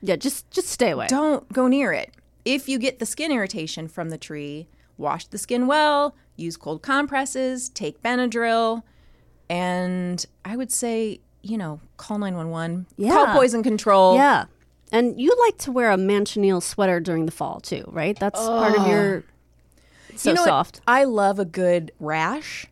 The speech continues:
Speaker 1: Yeah.
Speaker 2: Because I like to get a new layer of skin
Speaker 1: Yes.
Speaker 2: every fall.
Speaker 1: Yes.
Speaker 2: That's how I stay looking, you know, young from the, uh, neck down.
Speaker 1: Mm-hmm.
Speaker 2: Next, we're gonna talk about something called Jimson weed.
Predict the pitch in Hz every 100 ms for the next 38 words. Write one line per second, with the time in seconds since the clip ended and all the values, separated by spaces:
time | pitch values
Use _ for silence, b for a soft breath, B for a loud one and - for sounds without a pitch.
0 | _ 240 226 208 220 240 190 196 190 190
1 | 190 185 175 180 190 226 254 277 262 254
2 | 262 247 - 196 165 156 370 440 466 453
3 | - 175 180 180 196 190 147 139 302 381
4 | 427 427 415 359 - - 508 427 - -
5 | 247 226 220 196 185 - 196 190 156 156
6 | 190 185 180 - 165 156 143 147 - 147
7 | 131 - - 165 160 - - - 165 226
8 | 208 185 170 - - - _ _ _ _
9 | _ _ - - - 165 208 - 240 202
10 | 180 175 160 160 - 165 160 156 151 151
11 | 135 143 202 233 254 240 - 151 139 127
12 | 127 80 80 82